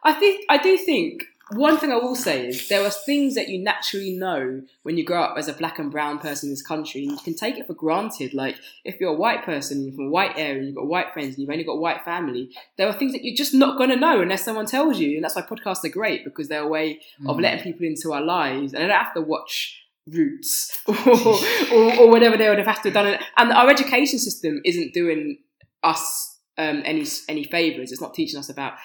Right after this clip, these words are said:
Speaker 1: empire and colonialism. Like, my friend just sent me a picture of some homework her daughter got, and the homework was genuinely this. It was, "Make a hat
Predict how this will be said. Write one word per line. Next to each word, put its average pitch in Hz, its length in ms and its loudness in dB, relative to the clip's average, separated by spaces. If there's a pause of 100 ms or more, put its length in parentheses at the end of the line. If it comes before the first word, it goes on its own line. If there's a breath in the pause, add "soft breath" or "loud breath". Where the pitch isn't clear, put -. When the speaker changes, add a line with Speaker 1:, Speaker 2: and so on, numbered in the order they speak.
(160 loud breath)
Speaker 1:
empire 202 640 2
and 143 160 -2
colonialism. 180 560 -2 (160 loud breath)
Like, - 120 2
my 233 200 2
friend 190 400 2
just 185 160 -6
sent 202 180 -2
me 170 140 0
a 165 40 -2
picture - 280 -8
of 160 60 -8
some 160 120 -6
homework 175 400 -2
her 147 100 -4
daughter 175 380 -2
got, 127 200 -4 (240 loud breath)
and 175 120 0
the 175 40 0
homework 208 360 0
was 165 140 -4
genuinely 190 440 0
this. 147 180 0
It 139 60 -8
was, 151 120 -10 (160 loud breath)
"Make 185 420 0
a - 60 0
hat - 340 -2